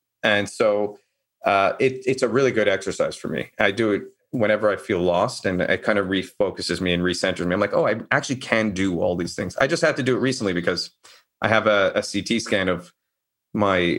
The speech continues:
uh, my, uh, abdomen, my pancreas, my liver, all this stuff, my pelvis. And I'm like, "For sure they're gonna find something. For sure they're gonna find something. I have symptoms. For sure." They, I find myself future-based.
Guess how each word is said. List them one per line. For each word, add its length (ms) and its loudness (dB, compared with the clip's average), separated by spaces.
uh, 340 -2
my, 400 -2
uh, 200 2
abdomen, 460 2
my 140 0
pancreas, 440 0
my 100 0
liver, 220 2
all 100 2
this 120 -2
stuff, 160 -4
my 80 -4
pelvis. 340 0
And 60 0
I'm 60 0
like, 140 -2
"For 100 -2
sure 200 -2
they're 100 0
gonna 120 0
find 240 -2
something. 200 -4
For 100 -2
sure 160 0
they're 80 0
gonna 140 0
find 200 -2
something. 120 0
I 20 4
have 100 0
symptoms. 320 -4
For 80 -4
sure." 160 0
They, 160 -10
I 60 2
find 160 2
myself 300 0
future-based. 680 -2